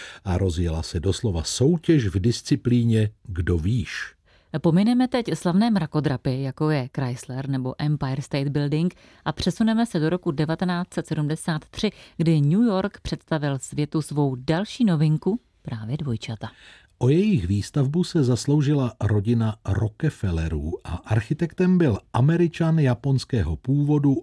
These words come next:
Speaker 1: Minoru Yamasaki.
Speaker 2: Věže s výškou čtyři sta sedmnáct, respektive čtyři sta patnáct metrů, byly v té době nejvyššími budovami na světě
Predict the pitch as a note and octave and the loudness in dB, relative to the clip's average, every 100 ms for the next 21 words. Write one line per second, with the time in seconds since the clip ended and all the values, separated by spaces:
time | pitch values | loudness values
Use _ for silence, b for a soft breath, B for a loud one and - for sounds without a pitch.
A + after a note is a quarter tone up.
0 | - G#2 A#2+ C#3 B2+ A#2 A2+ - G2 F#2+ | 0 4 4 4 4 4 2 0 0 2
1 | A#2 G2+ F2 - D#2+ - B B B C#3+ | 0 0 -6 -8 -12 -14 B B B -4
2 | C3+ F#3 C4 A3 D#3 D#3+ E3+ - E3 D3 | 0 0 0 -2 -2 -2 -2 0 -2 -2
3 | - F3 F3+ - F3 F3+ G#3+ A3 C3+ - | -2 0 0 -2 -2 2 2 2 0 -4
4 | C3 - C3+ - C#3 B2 - D3 C#3 - | -8 -4 -8 -4 -6 -6 -4 -4 -4 -4
5 | C#3 - E3+ D#3+ B2+ - - C3 - C3 | -8 -6 -4 -4 -4 -6 -4 -2 -2 -2
6 | B2 B2+ C3 - B2+ C3+ C#3 C#3 D3+ F#3+ | -4 -6 -6 -8 -4 -2 0 0 0 0
7 | A3 - G#3 G3+ D#3+ E3 E3 E3 D#3 - | -2 2 2 2 0 0 0 0 -2 0
8 | F#3+ F#3 | -2 -2